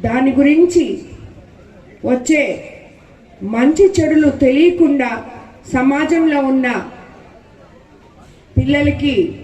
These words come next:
మార్గదర్శనం కావాలని చెప్పి నేను కోరుకుంటున్నాను.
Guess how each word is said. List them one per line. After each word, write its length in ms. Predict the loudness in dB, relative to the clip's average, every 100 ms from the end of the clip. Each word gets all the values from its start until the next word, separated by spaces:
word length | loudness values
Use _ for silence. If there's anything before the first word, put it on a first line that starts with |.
| -14 -8
మార్గదర్శనం 840 | -4 -4 0 0 0 -2 -4 -4
కావాలని 560 | -4 -4 -4 -2 -2 0
చెప్పి 580 | -2 -2 -4 -4 -4 -8
నేను 220 | -8 -6
కోరుకుంటున్నాను. 1040 | -4 -2 -4 -6 -6 -6 -8 -8 -14 -18